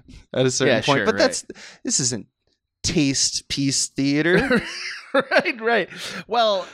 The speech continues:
Speaker 2: I, I think, uh, both you and I have a, have a soft passion for,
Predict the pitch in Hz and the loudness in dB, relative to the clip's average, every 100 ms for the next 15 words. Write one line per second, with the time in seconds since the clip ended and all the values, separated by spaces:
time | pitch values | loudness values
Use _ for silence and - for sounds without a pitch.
0 | - 185 185 185 196 247 214 202 175 160 | 0 0 2 0 0 -2 -6 0 2 2
1 | 160 208 269 - 208 180 175 165 156 143 | 2 2 2 2 2 4 2 2 2 4
2 | 131 123 117 - - 131 123 117 - 147 | 4 2 0 -4 -4 0 0 0 0 2
3 | 135 120 - - - 135 123 - 117 104 | 2 2 -8 -12 -2 0 0 -2 -4 -6
4 | - 110 101 98 95 | -6 -2 0 -2 -4